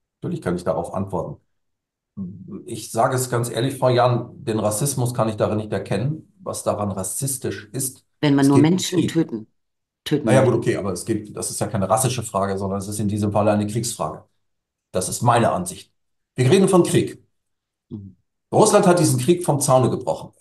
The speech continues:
Speaker 1: Natürlich steht kein Konflikt und kein Krieg alleine da. Dafür gibt es immer mehrere Seiten. Es gibt eine lange Entwicklungslinie. Darüber könnte man sich trefflich streiten oder unterhalten. Jetzt stehen, um jetzt mal Ihren letzten Aspekt aufzunehmen, wenn Ukrainer sagen, wir müssen Russen töten,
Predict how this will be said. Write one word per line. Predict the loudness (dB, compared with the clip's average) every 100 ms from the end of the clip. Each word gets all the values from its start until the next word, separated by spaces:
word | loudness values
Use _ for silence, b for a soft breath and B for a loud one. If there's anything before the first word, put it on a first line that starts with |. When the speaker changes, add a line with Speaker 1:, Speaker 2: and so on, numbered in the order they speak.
| -4
Speaker 1:
Natürlich | 2 4 6 4 2
steht | -4 -2
kein | 0 0
Konflikt | 0 -4 -6 -6
und | -4
kein | -2 -2
Krieg | -2 -4 -2
alleine | 2 4 4 4
da. | 4 2 0 -8
Dafür | -4 -2
gibt | -2 -2
es | -2
immer | 2 4 4
mehrere | 6 4 4 4
Seiten. | 4 4 -2
Es | -4
gibt | -4 -4
eine | -2 0
lange | 0 0
Entwicklungslinie. | -2 -4 -6 -8 -8 -12 -12 -18 _ _ _
Darüber | -2 0 2
könnte | 2 2
man | 0
sich | -2 -6 0
trefflich | 2 2 -4
streiten | 0 4 4 2
oder | -2 -2
unterhalten. | -2 -6 -8 -12 _ _ _ _ _ _ _ _ _ _ _ _ _ _ 2
Jetzt | 2 2 -2
stehen, | 0 4 6
um | 4
jetzt | 2 2
mal | 0
Ihren | 0 0
letzten | 0 0 -2
Aspekt | -2 -2 -2 0
aufzunehmen, | 0 0 0 0 0
wenn | -2
Ukrainer | -4 -2 2 2
sagen, | 4 2 2 -2
wir | -4
müssen | -4 -4
Russen | -2 -2 -2
töten, | -4 -4 -4 -6